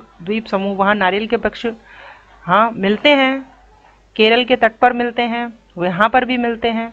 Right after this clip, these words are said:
ठीक है, चीड़ और देवदार के वृक्ष, ये तो गलत ही हो गया, जहाँ अधिक सर्दी होती है वहाँ मिलेंगे ये। ठीक है, और सागवान के वृक्ष, बताइए सुंदरी वृक्ष क्या रहेगा? यहाँ जो आंसर रहेगा वो रहेगा सुंदरी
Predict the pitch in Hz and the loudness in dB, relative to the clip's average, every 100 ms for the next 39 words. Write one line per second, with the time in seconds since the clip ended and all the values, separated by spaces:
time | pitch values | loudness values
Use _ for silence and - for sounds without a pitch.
0 | - 254 277 - - 277 285 277 262 262 | -8 -2 0 0 2 4 4 4 2 2
1 | 262 262 269 262 262 240 233 208 202 214 | 2 2 0 -2 -2 -4 -2 0 0 0
2 | 247 254 226 233 233 _ _ _ _ _ | 0 0 0 -2 -6 _ _ _ _ _
3 | _ _ - 190 214 226 220 262 254 226 | _ _ -2 2 2 2 0 2 2 2
4 | 240 240 240 220 202 233 240 240 233 233 | 0 0 0 0 2 2 2 0 -2 -2
5 | 226 226 - _ _ - 240 302 269 - | -2 -4 -8 _ _ -10 -4 -2 -4 -8
6 | - - - 180 180 180 185 - 214 233 | -20 -20 -2 4 4 4 0 0 2 2
7 | 240 262 262 262 262 254 254 - 262 254 | 2 2 2 0 0 0 -2 -4 -8 -8
8 | _ _ _ _ _ _ _ - 185 208 | _ _ _ _ _ _ _ -6 -2 0
9 | 214 233 240 220 208 214 226 220 220 - | 0 -2 -6 -4 -4 -2 -2 -4 -4 0
10 | 220 220 220 233 233 - - 175 208 220 | 2 2 -2 -4 -6 -12 -16 -2 0 2
11 | 277 269 240 233 233 214 220 226 208 208 | 2 2 2 0 0 0 0 -2 0 2
12 | 214 190 190 208 220 180 170 175 | 2 2 0 -2 -2 -6 -6 -4